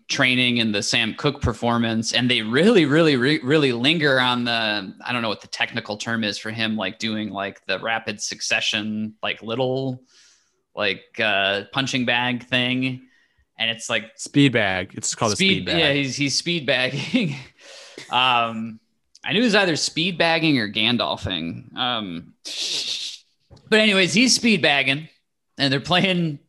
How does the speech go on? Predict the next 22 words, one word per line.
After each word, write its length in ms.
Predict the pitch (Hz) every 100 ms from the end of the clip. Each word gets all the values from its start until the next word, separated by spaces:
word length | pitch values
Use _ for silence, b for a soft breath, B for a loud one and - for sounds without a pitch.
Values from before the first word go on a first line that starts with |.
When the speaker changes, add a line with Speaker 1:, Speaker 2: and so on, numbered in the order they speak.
| -
Speaker 1:
Sam 340 | 170 170 160
Cooke, 240 | 160 170
and 80 | 151
they're 100 | 131
cutting 240 | 113 170 156
back 160 | 160
to 60 | 131
Sam 240 | 127 151 120
Cooke, 240 | 180 170
and 180 | 147 123
there's 240 | 147 139
just 160 | 151 -
kinda 200 | 226 269
lingering 380 | 135 214 196 139
a 60 |
lot 240 | 123 165 143
on 100 | 135
him 240 | 156 143
doing 300 | 131 139 123
the 100 | 92
speed 340 | - 190 220
bag. 520 | 98 95 98 101 110